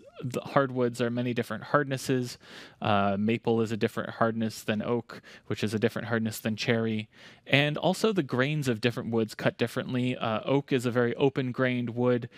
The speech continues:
and so it tends to be a little chippier, a little s-, more splintery. And so as opposed to a more, uh, consistent wood, a nice closed grain, consistent wood,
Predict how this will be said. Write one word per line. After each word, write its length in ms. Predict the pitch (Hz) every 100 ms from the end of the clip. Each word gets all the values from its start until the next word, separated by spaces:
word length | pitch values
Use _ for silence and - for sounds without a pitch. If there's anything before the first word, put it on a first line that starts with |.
| - -
and 200 | 123 120
so 180 | 131 123
it 140 | -
tends 260 | 160 160 -
to 100 | 156
be 120 | 143
a 60 |
little 360 | 120 127 117 101
chippier, 580 | - - 220 214 214 208
a 40 |
little 220 | 123 120
s-, 120 | 110 143
more 220 | 123 113
splintery. 640 | - - 147 175 170 175 - - - -
And 240 | - 131
so 540 | - 147 139 131 135 - _ _ _ _
as 220 | - 151 160
opposed 560 | - 185 208 208 -
to 480 | - 165 156 147 143 -
a 120 | 123
more, 760 | 117 127 135 131 127 123 120 123 _ -
uh, 300 | 117 107 104 -
consistent 800 | 131 120 - 185 - 185 185 -
wood, 460 | 143 147 175 180
a 80 | 135
nice 220 | 127 123
closed 520 | - - 135 143 139 -
grain, 440 | 127 127 131 135
consistent 640 | 123 117 - 127 - 139 -
wood, 380 | 127 127 131